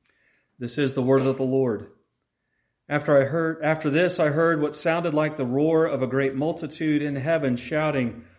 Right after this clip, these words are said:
"Hallelujah! Salvation and glory and power belong to our God,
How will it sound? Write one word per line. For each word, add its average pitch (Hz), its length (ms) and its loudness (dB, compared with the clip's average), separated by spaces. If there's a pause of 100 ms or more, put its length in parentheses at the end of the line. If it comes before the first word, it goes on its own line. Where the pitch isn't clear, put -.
(180)
"Hallelujah! 190 760 4 (640)
Salvation 139 760 0
and 131 160 2
glory 156 500 2
and 123 180 -2
power 175 480 -2
belong 151 520 0
to 165 160 -6
our 143 240 0
God, 113 460 -6